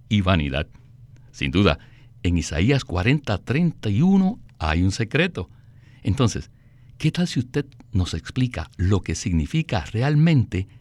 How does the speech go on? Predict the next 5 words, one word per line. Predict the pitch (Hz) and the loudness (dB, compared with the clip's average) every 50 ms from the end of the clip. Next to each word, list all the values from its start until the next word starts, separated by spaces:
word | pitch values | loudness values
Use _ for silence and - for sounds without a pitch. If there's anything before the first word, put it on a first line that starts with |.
| - - - | -20 -20 -20
remontarnos | - - 104 117 113 110 101 92 90 85 78 - - - 131 147 160 139 120 123 113 95 78 - - - - - | -10 -4 0 2 2 4 4 2 2 0 -2 -4 -6 -4 -2 -2 -2 0 0 0 0 0 -2 -6 -10 -14 -18 -12
con | - - 98 87 78 - - - - - - - | -4 -2 -2 -2 -2 -4 -8 -18 -20 -20 -12 -2
alas | - 110 123 147 156 165 170 170 165 - | 2 4 4 4 4 2 0 0 -2 -6
como | - - - 98 90 85 76 80 | -10 -4 0 0 2 2 2 0
águilas? | 82 80 78 78 71 73 73 - | 0 -2 -2 -4 -4 -6 -8 -10